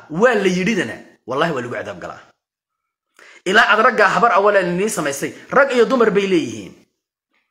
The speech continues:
Ilaa qurbahay noogu yimaadeen. Laakiin Sweden waa meeshay ku ba'ayaan, ay ku baabi'i doonaan. Ilaa iyo dhallinyarta, wallahi inaananu eegin, kana waa Ciise. Iyo gabadhani waa Ciise. Iyo wiilkani waa Ciise. Iyo wiil-, wallahi inaananu eegin.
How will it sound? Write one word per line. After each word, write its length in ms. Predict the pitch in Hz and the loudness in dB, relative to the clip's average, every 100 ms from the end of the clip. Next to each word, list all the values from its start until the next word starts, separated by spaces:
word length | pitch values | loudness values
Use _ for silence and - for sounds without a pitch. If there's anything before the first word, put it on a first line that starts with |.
| _ _ - | _ _ -2
Ilaa 200 | 180 226 | 2 2
qurbahay 320 | 202 180 180 143 | 2 0 0 -4
noogu 240 | 139 147 | -6 -6
yimaadeen. 440 | 127 101 92 95 - - | -8 -10 -12 -16 -18 -12
Laakiin 260 | 143 202 214 | -8 -6 -6
Sweden 380 | 226 277 185 - - - | -6 -4 -4 -4 -14 -10
waa 120 | 151 160 | -8 -4
meeshay 300 | 196 202 170 | -4 -4 -6
ku 120 | 202 | -4
ba'ayaan, 480 | - 156 165 147 117 | -2 -2 -4 -6 -8
ay 100 | - | -8
ku 100 | 175 | -6
baabi'i 340 | 151 143 151 | -6 -6 -10
doonaan. 320 | 123 135 139 - _ _ _ _ | -10 -10 -12 -16 _ _ _ _
Ilaa 220 | 175 226 226 | 0 2 2
iyo 120 | 220 | 0
dhallinyarta, 460 | 190 180 208 - 147 - - | 2 2 0 -2 -6 -10 -4
wallahi 300 | 170 220 214 | 0 2 0
inaananu 340 | 190 170 190 | -2 -2 -4
eegin, 280 | 170 175 165 | -2 -2 -2
kana 140 | 160 147 | -6 -4
waa 160 | 123 | -4
Ciise. 260 | 147 165 131 - _ _ _ - | -4 -6 -12 -18 _ _ _ -6
Iyo 100 | 180 | -4
gabadhani 380 | 170 202 170 143 | 0 0 -2 -2
waa 160 | 131 | -4
Ciise. 300 | 127 170 - - - _ - - | -2 -6 -8 -12 -20 _ -18 -4
Iyo 180 | 208 247 | 0 2
wiilkani 320 | 269 185 175 | 2 0 0
waa 160 | 156 135 | 0 0
Ciise. 240 | 208 123 - - - | -4 -8 -14 -20 -6
Iyo 140 | 185 | -4
wiil-, 280 | 240 226 208 160 | -2 -4 -8 -2
wallahi 220 | 180 208 | 0 0
inaananu 320 | 190 160 160 147 | -2 -4 -6 -6
eegin. 440 | 143 117 110 113 | -8 -12 -16 -20